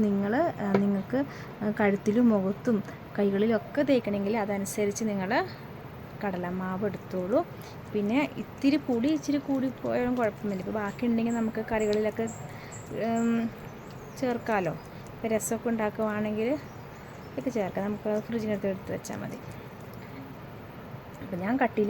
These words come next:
അങ്ങ് തേച്ച് കൊടുത്തിട്ടുണ്ട്. ഒരു പതിനഞ്ച് മിനിറ്റ് കഴിയുമ്പോൾ നമുക്ക് കാണാം. അപ്പോൾ ഞാൻ എൻ്റെ കൈ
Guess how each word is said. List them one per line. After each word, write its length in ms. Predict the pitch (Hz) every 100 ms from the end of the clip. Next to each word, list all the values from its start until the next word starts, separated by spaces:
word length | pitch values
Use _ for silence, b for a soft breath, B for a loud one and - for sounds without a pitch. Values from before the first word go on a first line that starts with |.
| 202
അങ്ങ് 180 | 202 202 -
തേച്ച് 200 | 180 202
കൊടുത്തിട്ടുണ്ട്. 520 | 196 180 190 180 202 302 - B B -
ഒരു 80 | 196
പതിനഞ്ച് 320 | 202 190 185 190
മിനിറ്റ് 160 | 185 185
കഴിയുമ്പോൾ 180 | 180 175
നമുക്ക് 200 | 175 302 294 - - -
കാണാം. 240 | - - - - - - - - - - - - _ _ _ _ 220
അപ്പോൾ 120 | 233
ഞാൻ 80 | 220 214
എൻ്റെ 140 | 214
കൈ 100 | 214